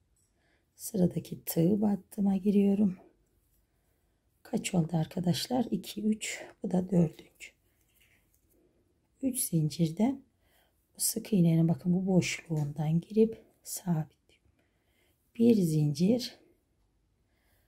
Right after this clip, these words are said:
Sık iğnemle buraya sabitliyorum. Şu. Sık iğnemi trabzan gibi düşünün. Bakın yeri yapışık. Bu şekil güzel durduğu için,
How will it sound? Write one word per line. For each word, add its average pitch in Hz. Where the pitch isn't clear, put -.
Sık -
iğnemle 165
buraya 165
sabitliyorum. 226
Şu. 180
Sık -
iğnemi 247
trabzan 196
gibi 170
düşünün. 185
Bakın 180
yeri 165
yapışık. -
Bu -
şekil 240
güzel 214
durduğu 202
için, -